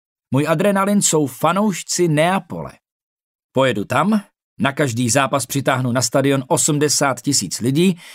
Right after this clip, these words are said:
a vyhraju Scudetto jako v dobách Diega. Vítězstvím v italském šampionátu je všechny poblázním.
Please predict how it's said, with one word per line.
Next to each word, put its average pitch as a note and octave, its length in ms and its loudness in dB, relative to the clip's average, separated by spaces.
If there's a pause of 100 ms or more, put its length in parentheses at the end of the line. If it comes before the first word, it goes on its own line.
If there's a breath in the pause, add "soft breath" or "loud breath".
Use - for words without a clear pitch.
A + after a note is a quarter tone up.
(180 loud breath)
a C3 100 0
vyhraju D#3+ 380 2
Scudetto G3 480 -2
jako F#3+ 300 0
v C#3+ 80 -4
dobách C#3+ 360 2
Diega. G2+ 560 -4 (1400 soft breath)
Vítězstvím F3+ 680 0
v A2+ 140 -12
italském F3 440 0
šampionátu F#3 720 0
je E3+ 100 2
všechny D#3 440 0
poblázním. F3+ 720 -2